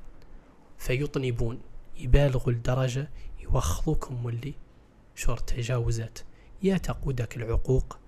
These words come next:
يا تقودك الكبائر، يا تقودك الأمور أنت أرحم بك منها قاع لو تقيدت بت-، ب-، بعادات وتقاليد مجتمع محافظ.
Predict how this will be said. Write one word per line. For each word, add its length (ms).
يا 100
تقودك 680
الكبائر، 680
يا 60
تقودك 560
الأمور 420
أنت 320
أرحم 380
بك 240
منها 200
قاع 200
لو 100
تقيدت 880
بت-، 180
ب-، 200
بعادات 680
وتقاليد 500
مجتمع 460
محافظ. 440